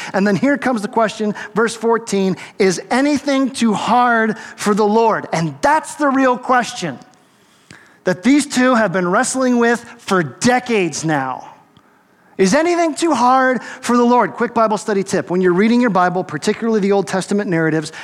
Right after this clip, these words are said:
a story's meaning is usually couched or hidden in a line of dialogue. And in this case, it's the rhetorical question, "Is anything too hard for the Lord?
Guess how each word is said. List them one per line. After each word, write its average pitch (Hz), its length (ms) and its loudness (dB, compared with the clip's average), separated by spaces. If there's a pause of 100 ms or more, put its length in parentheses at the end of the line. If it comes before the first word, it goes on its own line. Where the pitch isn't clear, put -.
(120)
a 180 100 2
story's 240 580 0
meaning 196 680 2 (180)
is 175 180 0
usually 196 320 2
couched 170 600 -2
or 185 100 0
hidden 196 380 -2
in 170 160 0
a 185 80 2
line 190 360 2
of 147 200 -6
dialogue. 170 520 2
And 156 80 -2
in 156 60 0
this 269 180 0
case, 202 300 0 (180)
it's - 160 -2
the 208 100 2
rhetorical 226 440 0
question, 202 480 -4 (240)
"Is 202 140 2
anything 359 340 2
too 320 160 2
hard 294 300 4
for 269 100 -4
the 294 80 0
Lord? 285 540 2